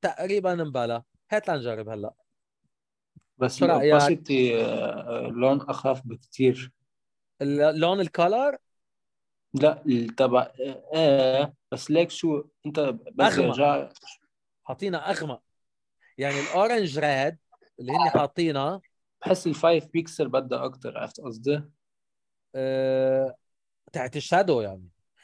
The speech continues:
Speaker 1: يعني
Speaker 2: آه.
Speaker 1: قصدك ال-، ال-، البلور أو الخمسة
Speaker 2: أيوة،
Speaker 1: بيكسل؟
Speaker 2: البلور. لا، البلور، البلور.
Speaker 1: شو بدي أحط عشرة يعني؟
Speaker 2: ماشي هيك.
Speaker 1: يعني هيك.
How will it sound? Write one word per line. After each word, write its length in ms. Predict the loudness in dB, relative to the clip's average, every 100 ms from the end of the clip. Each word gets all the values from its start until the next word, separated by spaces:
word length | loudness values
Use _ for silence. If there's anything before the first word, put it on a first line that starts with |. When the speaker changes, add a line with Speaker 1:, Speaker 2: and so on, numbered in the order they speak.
| _ -4
Speaker 1:
يعني 320 | -2 0 2
Speaker 2:
آه. 100 | 2
Speaker 1:
قصدك 340 | 2 0 -2
ال-، 200 | -2 -4
ال-، 280 | -6 -6 -4 -2 0 -2 -6 -10
البلور 680 | -2 -2 2 4 4 4 2
أو 560 | -4 -2 0 0 -2
الخمسة 540 | -4 -8 -8 -4 0 4
Speaker 2:
أيوة، 340 | 4 4 4
Speaker 1:
بيكسل؟ 160 | 2 -2
Speaker 2:
البلور. 440 | -8 -10 -12 -20 _ -6
لا، 220 | -4 -4
البلور، 300 | -4 2 2
البلور. 520 | 0 -12 -6 -8 -8 _ -16
Speaker 1:
شو 160 | -6 -2
بدي 140 | -2
أحط 220 | -2 0
عشرة 320 | 0 0 0
يعني؟ 460 | 0 0 0 -4 -6 _ _ _ _ _ _ _ _ _ _ _
Speaker 2:
ماشي 560 | -12 -4 -4 -4 -2 -2
هيك. 200 | -4 -12 _ _ _ _ _ _ _ _ _ _ _ _ _ _ _ _ _ _ _ _ _ _ -6
Speaker 1:
يعني 340 | -4 -2 -2
هيك. 460 | -2 -4 -8 -20